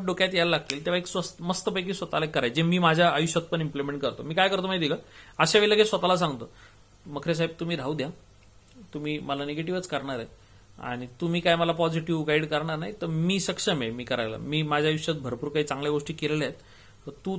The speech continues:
तर मला राहूच दे भाऊ, तू नको सांगू, मला माहिती आहे, तू रोज माझ्या आयुष्यात येतोस, रोज माझ्यासोबत असतोस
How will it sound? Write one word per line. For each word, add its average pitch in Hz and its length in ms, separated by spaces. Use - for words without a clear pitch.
तर 202 80
मला 190 240
राहूच 156 220
दे 156 100
भाऊ, 113 200
तू 143 220
नको 156 240
सांगू, 123 320
मला 147 220
माहिती 165 260
आहे, - 140
तू 156 140
रोज 185 260
माझ्या 170 300
आयुष्यात 165 380
येतोस, 165 420
रोज 165 200
माझ्यासोबत 156 600
असतोस 156 400